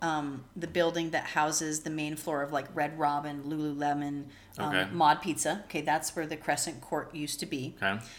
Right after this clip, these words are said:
Speaker 1: Um, it fanned out from there. The gully fanned out all the way to the public library building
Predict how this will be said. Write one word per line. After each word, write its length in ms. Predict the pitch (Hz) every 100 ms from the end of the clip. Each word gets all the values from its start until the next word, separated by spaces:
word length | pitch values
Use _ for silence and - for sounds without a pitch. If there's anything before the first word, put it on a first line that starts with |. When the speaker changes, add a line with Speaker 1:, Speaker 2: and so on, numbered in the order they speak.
| - -
Speaker 1:
Um, 340 | 170 160 151 - - - 190
it 140 | 175
fanned 320 | - 190 208 190
out 200 | 170 -
from 160 | 175
there. 220 | 165 151 156
The 120 | 165
gully 280 | 170 185 208
fanned 360 | 208 214 226 220
out 240 | 180 165 -
all 260 | 170 208
the 100 | 240
way 420 | 240 165 160 170 - - -
to 100 | -
the 80 | 165
public 380 | - 175 185 180
library 560 | 160 160 170 190 175 151
building 500 | 151 131 135 175